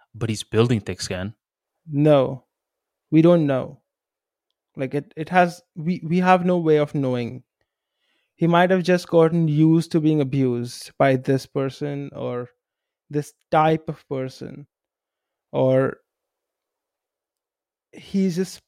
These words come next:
Speaker 2: powerless to do anything about it, even though he really hates it.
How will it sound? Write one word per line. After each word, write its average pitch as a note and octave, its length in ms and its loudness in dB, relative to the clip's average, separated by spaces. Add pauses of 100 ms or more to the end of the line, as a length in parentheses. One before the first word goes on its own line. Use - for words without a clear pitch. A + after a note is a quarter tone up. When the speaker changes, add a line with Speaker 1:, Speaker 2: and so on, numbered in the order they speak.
Speaker 2:
powerless E3 580 4
to F3 120 -6
do D#3 160 0
anything D3+ 340 -4
about C#3 380 -4
it, D3+ 120 -10
even C#3 300 -2
though C3+ 160 0
he C#3 180 -2
really B2+ 280 0
hates B2+ 320 -6
it. - 120 -10